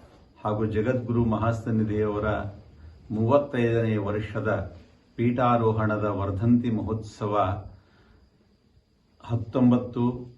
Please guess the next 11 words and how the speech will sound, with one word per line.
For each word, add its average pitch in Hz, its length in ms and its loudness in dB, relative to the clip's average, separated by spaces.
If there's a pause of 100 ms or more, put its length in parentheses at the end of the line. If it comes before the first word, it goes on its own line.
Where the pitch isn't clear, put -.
(400)
ಇಪ್ಪತ್ತು, 117 600 -4 (560)
ಇಪ್ಪತ್ತೊಂದು 120 720 0
ಜನವರಿ 107 560 0 (680)
ವೈಭವದಿಂದ 110 800 2 (140)
ಸಂಪನ್ನವಾಗುವುದು. 95 920 -4 (1080)
ಜೊತೆಯಲ್ಲಿ 117 680 0 (640)
ಮುಂದೆ 123 300 2 (100)
ಮಹಾರುದ್ರಾಭಿಷೇಕ 117 1040 2 (160)
ಕಾರ್ಯಕ್ರಮವು 98 640 -4 (140)
ಕೂಡ 131 120 -2 (1200)
ಫೆಬ್ರವರಿ 139 480 4